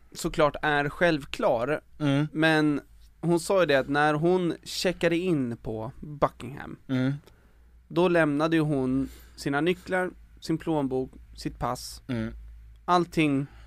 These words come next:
Speaker 1: som hon har haft
Speaker 2: Mm.
Speaker 1: för att inte någonsin kunna få tillbaks det. Alltså att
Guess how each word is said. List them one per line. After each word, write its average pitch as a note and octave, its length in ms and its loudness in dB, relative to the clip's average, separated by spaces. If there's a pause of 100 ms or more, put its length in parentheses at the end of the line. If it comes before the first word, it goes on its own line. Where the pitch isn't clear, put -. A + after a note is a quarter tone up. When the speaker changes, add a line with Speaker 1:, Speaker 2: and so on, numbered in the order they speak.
(280)
Speaker 1:
som D3 220 -2
hon C3+ 440 -2 (140)
har B2+ 280 -4
haft - 560 -10
Speaker 2:
Mm. C3+ 260 0 (720)
Speaker 1:
för C3+ 180 -2
att B2+ 160 -4
inte B2 500 -6
någonsin B2 340 -8
kunna G#2+ 200 -10
få - 140 -14
tillbaks A2+ 360 -10
det. - 80 -14 (680)
Alltså E3+ 220 2
att E3+ 240 4